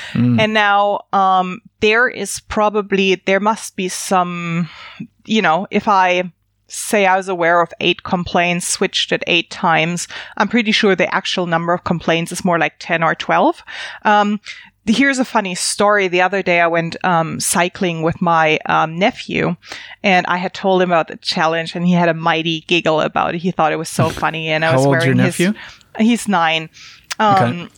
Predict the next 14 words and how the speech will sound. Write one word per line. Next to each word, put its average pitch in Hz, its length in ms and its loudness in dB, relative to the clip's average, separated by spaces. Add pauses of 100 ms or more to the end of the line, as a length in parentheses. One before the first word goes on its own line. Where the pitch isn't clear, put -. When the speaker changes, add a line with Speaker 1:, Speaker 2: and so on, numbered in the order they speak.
Speaker 1:
Okay. 226 180 2
Speaker 2:
<laughs> 202 60 0
he's 262 320 2
just - 240 -4
so 190 160 0
easily 185 460 0
entertained 175 640 0
as - 160 -6
well. 165 180 0
He 175 100 -4
loves 170 300 -2
these 156 240 -6
things. 156 400 -4 (540)
Um, 214 420 2